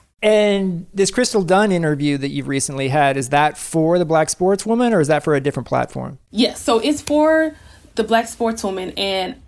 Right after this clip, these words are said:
Speaker 2: what I'm really aiming to do with this is kind of, I made, when I, when I,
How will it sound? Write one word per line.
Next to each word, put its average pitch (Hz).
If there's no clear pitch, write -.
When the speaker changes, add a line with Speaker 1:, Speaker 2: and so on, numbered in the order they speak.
Speaker 2:
what 208
I'm 285
really 220
aiming 247
to 247
do 233
with 233
this 240
is 202
kind 190
of, 165
I 208
made, 262
when 214
I, 208
when 214
I, 208